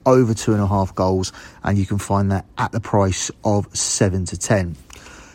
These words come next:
That concludes your Champions League show. If you're looking for Europa League action, last time we did a future show, but we covered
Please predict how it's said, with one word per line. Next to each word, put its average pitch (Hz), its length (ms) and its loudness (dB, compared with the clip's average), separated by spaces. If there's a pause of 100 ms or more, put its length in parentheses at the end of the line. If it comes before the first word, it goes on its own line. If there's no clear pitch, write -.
(100)
That 156 280 6
concludes 165 420 8
your 135 100 2
Champions 123 520 2
League 127 220 6
show. 101 420 2
If 104 180 -2
you're 123 120 4
looking 156 360 6
for 131 240 4
Europa 120 380 6
League 104 160 4
action, 110 340 0
last 120 220 2
time 123 160 2
we 120 80 4
did 107 160 0
a 110 60 0
future 135 400 0
show, 156 340 6 (460)
but - 80 2
we 117 120 6
covered 113 360 2